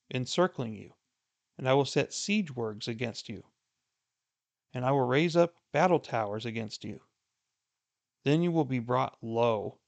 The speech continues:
From the earth you will speak, and from the dust where you are prostrate, your words will come. Your voice will also be like that of a spirit from the ground, and your speech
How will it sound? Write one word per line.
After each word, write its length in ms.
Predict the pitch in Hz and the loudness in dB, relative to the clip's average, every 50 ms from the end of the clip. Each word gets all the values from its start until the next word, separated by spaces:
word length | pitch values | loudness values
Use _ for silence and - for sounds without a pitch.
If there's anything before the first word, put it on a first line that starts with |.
| _ _ _ _ _ _ _ | _ _ _ _ _ _ _
From 220 | _ - 139 131 | _ -2 0 0
the 120 | 127 120 - | 0 0 0
earth 380 | 117 127 156 175 175 - - - - | 4 6 6 6 4 0 -12 -20 -10
you 140 | - 139 131 | -6 -6 -4
will 100 | 127 123 | -2 -4
speak, 560 | - - - - 120 110 - _ _ - _ _ _ _ _ _ _ _ | -4 -6 -6 -6 -8 -8 -8 _ _ -20 _ _ _ _ _ _ _ _
and 100 | 120 117 | -6 -4
from 140 | - 127 120 | -2 -2 -2
the 100 | 110 107 | -2 -4
dust 500 | 107 117 127 139 156 151 - - - - _ _ | 0 2 4 4 2 0 -2 -12 -14 -20 _ _
where 160 | 127 131 127 | -2 0 0
you 220 | 127 127 123 120 120 | 0 -2 -2 -2 -2
are 100 | 120 117 | -4 -4
prostrate, 800 | _ - - 127 139 - - - - 123 135 170 - _ - _ _ _ _ _ _ _ | _ 0 0 0 0 0 -8 -8 -6 -4 -4 -4 -6 _ -16 _ _ _ _ _ _ _
your 160 | - 127 120 | -2 -2 0
words 300 | 117 113 113 117 120 - | 2 2 0 0 0 -2
will 100 | 131 123 | -6 -6
come. 360 | 120 - 127 123 107 90 - - _ _ _ _ _ _ _ _ _ _ _ _ _ _ _ _ _ _ _ _ _ _ _ | -4 -2 -4 -4 -4 -6 -10 -16 _ _ _ _ _ _ _ _ _ _ _ _ _ _ _ _ _ _ _ _ _ _ _
Your 120 | - 123 117 | -8 -8 -8
voice 520 | 110 117 127 143 151 160 170 - - - | -4 2 4 4 6 4 4 0 -4 -8
will 160 | - - 123 | -6 -4 -4
also 580 | 123 - 135 151 156 - - - 170 160 160 160 | 0 2 4 2 2 2 0 0 0 0 0 -2
be 200 | 147 135 131 131 | -4 -4 -2 0
like 260 | 127 123 117 113 _ _ | 0 0 -2 -4 _ _
that 300 | 131 135 147 151 - - | 0 0 0 0 -2 -4
of 140 | 131 127 - | -6 -4 -4
a 60 | 123 | -6
spirit 600 | - - - - _ 175 175 175 147 135 131 - | -6 -6 -6 -6 _ -4 -4 -2 -2 -2 -4 -4
from 180 | - 151 143 139 | -8 -6 -4 -4
the 80 | 135 | -6
ground, 540 | 127 _ 120 113 110 101 82 - 87 123 - _ _ _ _ _ _ _ _ _ _ _ - | -6 _ -6 -8 -6 -8 -12 -14 -14 -16 -16 _ _ _ _ _ _ _ _ _ _ _ -10
and 100 | 131 120 | -8 -6
your 120 | 113 117 | -6 -6
speech 760 | 120 - - - - _ _ 165 170 180 - - - - - | -4 -4 -4 -6 -6 _ _ -4 -4 -4 -6 -10 -14 -16 -16